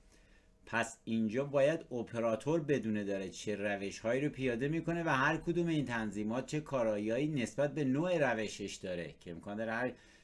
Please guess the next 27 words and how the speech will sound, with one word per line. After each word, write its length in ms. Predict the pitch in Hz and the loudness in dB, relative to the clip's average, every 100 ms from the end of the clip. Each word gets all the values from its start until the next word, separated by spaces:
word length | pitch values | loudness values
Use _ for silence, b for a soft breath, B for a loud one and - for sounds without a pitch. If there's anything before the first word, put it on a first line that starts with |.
| B | B
تنظیم 460 | 98 104 98 107 123 | -6 -4 -2 -2 -2
یا 120 | 113 | -2
کلید 440 | 101 104 107 131 | -4 -4 -2 -2
چندین 540 | - - 110 110 120 156 | -6 -6 -2 0 0 0
کارایی 420 | 131 117 110 135 | 0 2 2 2
متفاوت 960 | 151 135 113 113 - 110 107 101 147 - | 2 0 0 -4 -2 0 0 2 0 0
داشته 360 | 104 - - | -4 -4 -8
باشه 320 | 87 85 - | -8 -10 -12
که 160 | 82 - | -14 -12
ارتباطات 800 | - 104 85 101 104 107 131 151 165 | -8 -8 -6 -4 -2 0 -2 -2 -2
رو 100 | 160 | -2
برای 340 | 120 113 131 | 0 0 0
تشخیص 440 | 131 110 - 131 | -2 -6 -6 -8
هدف 360 | 127 110 95 95 | -6 -6 -6 -6
اصلی 520 | - - 95 92 - 120 | -8 -8 -8 -10 -8 -6
ایجاد 380 | 104 95 87 | -4 -4 -6
کنه. 260 | - 87 85 | -6 -8 -6
خب 100 | 85 | -6
این 220 | 101 113 110 B B B B B _ - - - _ - - - - | -4 -4 -6 B B B B B _ -20 -20 -20 _ -20 -20 -20 -8
قدرتمند 720 | 123 131 120 131 120 127 123 120 | 0 0 2 2 2 0 0 0
بودن 320 | 123 143 151 | 0 0 2
و 100 | 143 | 0
تکنولوژی 880 | - - 113 - 117 113 110 147 160 | -2 -4 -6 -4 -2 0 2 0 0
انحصاری 880 | 139 131 127 127 127 - 135 143 185 | 0 0 2 0 0 4 6 6 6
این 200 | 180 151 | 4 4
نرم 320 | 135 123 113 | 4 4 4
افزاره. 720 | 110 104 - 107 95 90 78 | 0 -2 -4 -2 -2 -4 -6